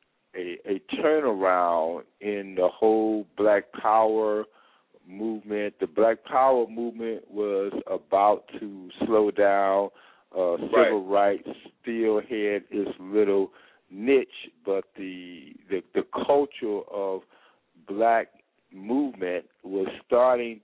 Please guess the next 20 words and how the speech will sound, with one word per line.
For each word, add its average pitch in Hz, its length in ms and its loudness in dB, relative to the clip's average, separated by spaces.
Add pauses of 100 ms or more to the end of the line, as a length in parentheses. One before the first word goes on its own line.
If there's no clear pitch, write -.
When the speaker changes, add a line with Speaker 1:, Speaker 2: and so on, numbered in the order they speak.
Speaker 1:
to 107 220 -10 (120)
kind 113 220 -2
of 92 100 -6 (200)
settle 107 240 2 (100)
down 101 400 -2 (140)
to 87 140 -6
a - 20 -6 (120)
certain 90 280 -8
degree. 117 480 -2 (440)
Speaker 2:
Oh, 156 60 6
it 104 260 10
Speaker 1:
Uh, 104 200 8
Speaker 2:
had. - 580 -4 (220)
It 123 160 -6
had. 143 360 -2
Speaker 1:
So, 131 360 0
so 123 360 2 (240)
w-, 107 440 -10
why 139 680 4
would 135 300 -2